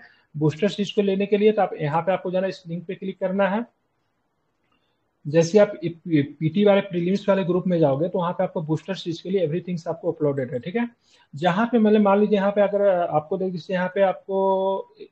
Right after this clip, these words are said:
पॉलिटी या history, history से आप यहाँ पे शुरू कीजिएगा, modern history से या फिर medieval history से। जैसे मान लीजिए मैंने modern history से शुरू किया, इससे हिंदी इंग्लिश मैंने दोनों provide किया। ये कितने page में दिया? fifty page में दिया हुआ है, और fifty page में prelims के लिए short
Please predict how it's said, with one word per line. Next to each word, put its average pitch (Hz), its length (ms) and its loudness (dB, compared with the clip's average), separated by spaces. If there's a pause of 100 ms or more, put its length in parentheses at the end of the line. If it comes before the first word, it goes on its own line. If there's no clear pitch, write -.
(180)
पॉलिटी 156 400 4
या 202 60 6
history, 180 300 -2
history 180 360 0
से 220 120 0
आप 190 120 2
यहाँ 185 120 0
पे 190 80 -6
शुरू 165 220 -6
कीजिएगा, 170 320 -2
modern 165 320 2
history 156 220 -6
से 214 140 -8 (380)
या 160 80 -4
फिर 180 120 -2
medieval 175 400 4
history 147 240 -2
से। 202 120 -6
जैसे 190 220 -8
मान 180 180 -4
लीजिए 190 180 -4
मैंने 190 120 -2
modern 175 340 2
history 175 240 -10
से 165 80 -6
शुरू 143 240 -8
किया, 135 160 -8
इससे 156 160 -8
हिंदी 165 240 -2
इंग्लिश 190 240 -6
मैंने 196 160 -4
दोनों 180 200 -2
provide 143 340 -2
किया। 131 160 -10 (380)
ये 160 60 -12
कितने 226 300 2
page 196 220 4
में 151 100 2
दिया? 131 180 0
fifty 208 420 -2
page 214 220 6
में 202 100 2
दिया 180 200 2
हुआ 170 220 2
है, 208 180 2 (260)
और 156 240 -2
fifty 254 340 -2
page 202 380 4
में 214 220 2
prelims 202 420 2
के 185 120 -2
लिए 175 260 4
short 214 480 4